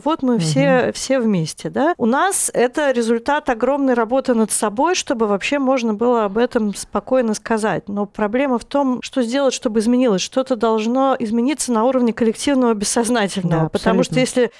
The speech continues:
Speaker 1: сверху просто сказали: "Все, у нас инклюзия",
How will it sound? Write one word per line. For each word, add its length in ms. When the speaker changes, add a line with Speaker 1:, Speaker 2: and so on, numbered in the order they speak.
Speaker 1:
сверху 460
просто 340
сказали: 460
"Все, 260
у 20
нас 280
инклюзия", 600